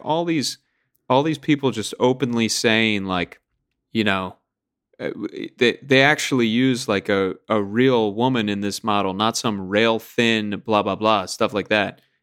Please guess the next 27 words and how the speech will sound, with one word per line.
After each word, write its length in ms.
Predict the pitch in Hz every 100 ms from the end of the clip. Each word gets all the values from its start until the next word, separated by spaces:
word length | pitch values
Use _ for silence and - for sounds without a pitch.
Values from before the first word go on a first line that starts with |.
| _
And, 180 | 107 101
like, 280 | 104 98 -
just 380 | - 147 - -
skinny 560 | - - - 135 214 185
shaming 480 | - 104 90 90 92
left 240 | 117 -
and 140 | 92
right. 320 | 95 147 127 - _ _ 117
Is 100 | 110
that, 340 | 120 156 -
uh, 400 | 165 151 147 143 -
is 120 | 123
that 180 | 139 139
in 200 | 131 135
the, 240 | 143 131 131 -
in 220 | 135 135
the, 400 | 135 127 127 131 _ -
um, 480 | 113 110 110 104 101
zeitgeist? 580 | 110 117 - 147 143 101
Are 60 |
people 260 | - 123 113
out 80 | 107
there 120 | 110
talking 340 | 107 107 113
about 100 | 107
skinny 300 | - 117 113
shaming? 380 | 131 131 135